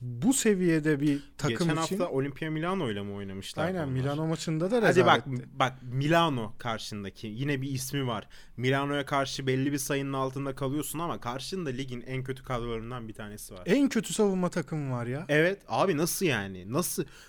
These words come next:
Speaker 2: nasıl olabiliyor abi? Yazın o kadar yatırım yapıyorsun. Bak, şey konuştuk. Takımın içinde iki tane yapılanma var. Bunu konuştuk ama şu anda pro-, asıl problem bu değil.
Speaker 1: Yok.
Speaker 2: Bana yani oyuncular oynamak istemiyor.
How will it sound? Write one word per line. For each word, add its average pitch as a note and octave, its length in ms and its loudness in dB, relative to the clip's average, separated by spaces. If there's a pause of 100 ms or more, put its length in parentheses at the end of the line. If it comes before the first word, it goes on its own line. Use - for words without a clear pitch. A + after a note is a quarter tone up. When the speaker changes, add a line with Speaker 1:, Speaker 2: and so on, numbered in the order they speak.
(120)
Speaker 2:
nasıl D3+ 260 2
olabiliyor G3+ 380 4
abi? G#3 200 4
Yazın F3 300 4
o F3 100 0
kadar G3 300 2
yatırım G3 380 4
yapıyorsun. C#3 520 -2 (240)
Bak, B2+ 240 -2
şey G3 220 4
konuştuk. G3 520 0
Takımın E3 300 0
içinde F#3 320 0
iki - 180 -6
tane G3+ 240 2
yapılanma D#3 560 0
var. F#2 160 -8 (380)
Bunu E3+ 200 2
konuştuk - 560 2
ama F#3+ 280 6 (120)
şu - 260 4
anda E3+ 260 4
pro-, D#3+ 400 0
asıl F3 280 0
problem E3 440 2
bu C#3 120 0
değil. C3 300 0 (1300)
Speaker 1:
Yok. C3+ 120 -4
Speaker 2:
Bana E3 260 4 (220)
yani D3 580 0 (800)
oyuncular F3+ 500 8
oynamak G#3 420 10
istemiyor. C#3 560 0